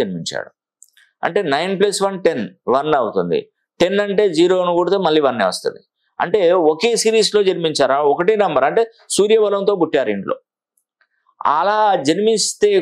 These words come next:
కూడా అక్కడ ఆ కుటుంబంలో చాలా వరకు ఇబ్బందులు తప్పవనే మనకు శాస్త్రాలు చూపెడుతున్నాయి. నిజమండి, నేను, నేను థర్టీ ఇయర్స్ అనుభవంతో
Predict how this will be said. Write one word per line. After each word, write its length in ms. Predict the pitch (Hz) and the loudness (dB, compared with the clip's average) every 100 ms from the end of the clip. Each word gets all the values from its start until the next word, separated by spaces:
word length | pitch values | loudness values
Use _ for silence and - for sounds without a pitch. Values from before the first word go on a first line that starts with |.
| 165 | 2
కూడా 180 | 196 226 180 190 - _ _ - | 2 2 0 -2 -8 _ _ -8
అక్కడ 240 | 123 147 147 127 127 - | -6 -2 0 0 0 0
ఆ 20 | 143 - | 0 0
కుటుంబంలో 540 | 160 208 202 190 185 131 156 170 - _ _ - | 0 2 2 2 2 2 2 0 -4 _ _ -6
చాలా 240 | 143 156 180 | -4 0 0
వరకు 240 | 170 170 170 139 | 0 0 2 2
ఇబ్బందులు 420 | 143 180 185 185 165 | 0 -2 0 0 0
తప్పవనే 460 | 139 - 139 139 151 123 | -2 -2 -2 0 -2 -2
మనకు 200 | 123 120 117 | -2 -2 -2
శాస్త్రాలు 380 | 123 127 143 139 | -2 0 -2 0
చూపెడుతున్నాయి. 560 | 107 95 87 76 - - _ _ _ _ _ _ _ _ _ _ _ _ _ _ _ _ _ _ _ _ _ _ _ _ _ _ _ - _ - | 0 0 -4 -6 -10 -20 _ _ _ _ _ _ _ _ _ _ _ _ _ _ _ _ _ _ _ _ _ _ _ _ _ _ _ -20 _ -4
నిజమండి, 440 | 143 196 233 110 87 113 | 0 2 2 0 -2 -2
నేను, 200 | 123 123 120 113 - | 0 0 0 -4 -6
నేను 160 | 127 131 123 | -4 -2 -2
థర్టీ 280 | 160 160 196 202 | -4 -2 -2 0
ఇయర్స్ 280 | 202 185 196 185 | 0 0 0 0
అనుభవంతో 420 | 156 175 190 180 | 0 0 0 0